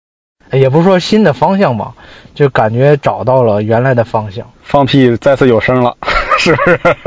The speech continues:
Speaker 1: 啊，对，也有味儿了。
Speaker 2: 好，那就咱们就聊一期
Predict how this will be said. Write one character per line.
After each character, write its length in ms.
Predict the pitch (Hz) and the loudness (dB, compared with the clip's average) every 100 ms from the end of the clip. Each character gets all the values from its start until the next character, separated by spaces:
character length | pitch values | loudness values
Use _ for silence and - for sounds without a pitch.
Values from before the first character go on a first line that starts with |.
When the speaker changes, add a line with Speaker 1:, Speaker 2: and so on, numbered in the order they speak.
| - _ _ | -6 _ _
Speaker 1:
啊， 240 | 139 139 120 | -2 -2 0
对， 240 | 127 113 | -2 -2
也 140 | 113 143 | 0 0
有 120 | 123 | 2
味 80 | 135 | 0
儿 140 | 127 | -2
了。 80 | 98 - _ _ | -4 -20 _ _
Speaker 2:
好， 200 | - 98 | -4 -2
那 160 | 101 139 | 0 2
就 120 | 139 | 2
咱 160 | 117 117 | 2 0
们 80 | 135 | 0
就 40 | |
聊 220 | 113 110 | 2 4
一 80 | 135 | 4
期 500 | 131 - 131 127 127 | 2 0 2 2 0